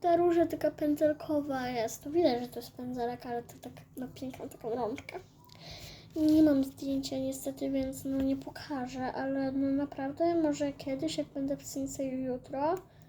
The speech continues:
nie, bo jutro jest niedziela, to zamknięte. Dobra, jest osiemnasta. To do dziewiętnastej nie zakładam.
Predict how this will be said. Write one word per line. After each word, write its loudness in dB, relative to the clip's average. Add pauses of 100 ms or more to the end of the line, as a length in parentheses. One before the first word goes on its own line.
(560)
nie, 0
bo 2
jutro -2
jest -6
niedziela, -4
to -16
zamknięte. -12 (4000)
Dobra, -2
jest -4 (200)
osiemnasta. -4 (1300)
To -10
do 2
dziewiętnastej 4
nie -6
zakładam. -6